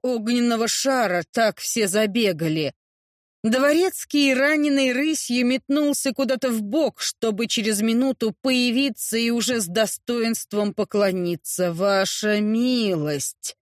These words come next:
«Добрый день, Хорас. Мои родители здесь?» «Его светлость,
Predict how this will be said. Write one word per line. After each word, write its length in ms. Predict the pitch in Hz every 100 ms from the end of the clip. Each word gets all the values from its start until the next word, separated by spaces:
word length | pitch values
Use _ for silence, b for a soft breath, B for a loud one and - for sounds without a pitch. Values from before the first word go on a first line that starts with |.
| _ _ _ -
«Добрый 440 | 196 196 190 180
день, 380 | 151 160 165 175
Хорас. 600 | - 208 208 226 - - _ _ _ _ -
Мои 480 | 220 247 247 240 220
родители 720 | 226 226 165 156 - 170 180
здесь?» 680 | 180 175 220 294 - - _ _ _ _ _ _ _ _
«Его 460 | - 254 254 226 233
светлость, 960 | - - 233 190 - 165 156 - -